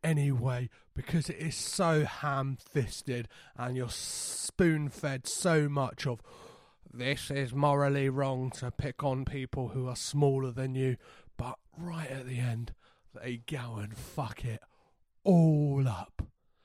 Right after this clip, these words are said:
But there's a lot of fucking up done up until that point. And right now, guys,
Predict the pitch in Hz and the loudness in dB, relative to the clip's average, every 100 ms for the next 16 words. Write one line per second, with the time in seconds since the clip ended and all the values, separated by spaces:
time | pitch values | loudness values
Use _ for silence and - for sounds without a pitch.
0 | _ _ 131 160 165 151 147 117 - 117 | _ _ -8 -6 -4 -4 -4 -4 -4 -6
1 | - 107 107 - 95 95 - _ _ - | -4 -4 -4 -4 -6 -6 -14 _ _ -2
2 | 131 - 117 - 113 104 98 - 113 95 | -2 -2 -8 -2 -2 0 -2 -4 -4 -4
3 | - _ _ _ 135 127 135 131 117 110 | -6 _ _ _ -2 0 2 0 0 -2
4 | 110 104 101 98 95 | -2 -2 -4 -4 -6